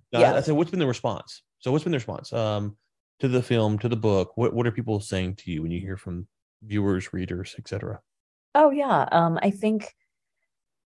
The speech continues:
Speaker 2: uh, you know, a lot of folks want this to be in every school, and I agree. Um, I think, um, in terms of a cautionary tale,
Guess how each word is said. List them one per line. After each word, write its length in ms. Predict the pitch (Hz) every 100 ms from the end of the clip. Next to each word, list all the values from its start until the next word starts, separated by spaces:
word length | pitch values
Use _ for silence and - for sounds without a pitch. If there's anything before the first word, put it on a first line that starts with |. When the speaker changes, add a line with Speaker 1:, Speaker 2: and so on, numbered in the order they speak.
| _ _
Speaker 2:
uh, 720 | 180 170 165 156 147 143 139 - -
you 120 | 160
know, 260 | 175 160 131
a 40 |
lot 180 | 156 156
of 80 | -
folks 540 | 156 147 - - - _ -
want 320 | 156 139 131
this 240 | - - -
to 100 | 165
be 320 | 131 127 -
in 220 | - 127
every 440 | - - 139 127
school, 640 | - - - - - 240 240 _ - -
and 120 | 147 139
I 80 |
agree. 600 | 139 143 - - 196 240 214 -
Um, 420 | 143 135 123 120
I 180 | - 139 -
think, 340 | 143 139 196 - _ _ -
um, 280 | 151 147 143
in 60 | 139
terms 320 | 160 151 139
of 80 | -
a 40 |
cautionary 600 | - 123 - 151 131 127
tale, 640 | - 139 135 123 175 202